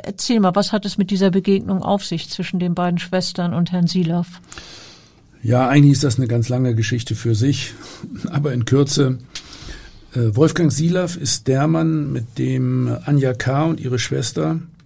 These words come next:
Speaker 2: eine mittlerweile mehr als dreißigjährige Schicksalsgemeinschaft haben. Die meiste Zeit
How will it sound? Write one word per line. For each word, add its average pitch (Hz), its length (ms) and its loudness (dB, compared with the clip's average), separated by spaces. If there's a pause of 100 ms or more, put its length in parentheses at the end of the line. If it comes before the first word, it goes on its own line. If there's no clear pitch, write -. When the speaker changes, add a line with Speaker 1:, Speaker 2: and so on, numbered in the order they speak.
(1300)
Speaker 2:
eine 131 260 4
mittlerweile 127 760 0
mehr 127 220 0
als 120 260 -4
dreißigjährige 127 960 -2
Schicksalsgemeinschaft 120 1000 -4
haben. 147 400 -4 (540)
Die 139 40 -4
meiste 160 460 0
Zeit 151 480 0